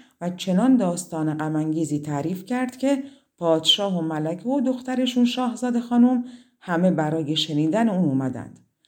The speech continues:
وقتی که ماجرا رو شنیدن، تصمیم گرفتن که به ساحل برن و کشتی رو ببینن.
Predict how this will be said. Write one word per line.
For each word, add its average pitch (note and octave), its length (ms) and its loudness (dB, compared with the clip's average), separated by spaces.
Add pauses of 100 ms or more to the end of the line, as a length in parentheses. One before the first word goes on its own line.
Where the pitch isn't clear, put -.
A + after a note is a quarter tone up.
(420)
وقتی F#3+ 280 -2
که F#3+ 120 -2
ماجرا F3+ 540 2
رو C4 100 0
شنیدن، C4 560 2
تصمیم A3 400 -2
گرفتن E3+ 480 -4
که E3+ 120 -6
به D3+ 120 0
ساحل E3+ 400 -2
برن C4+ 280 2
و G#3 100 0
کشتی E3 340 -4
رو G#3+ 100 0
ببینن. D#3 600 0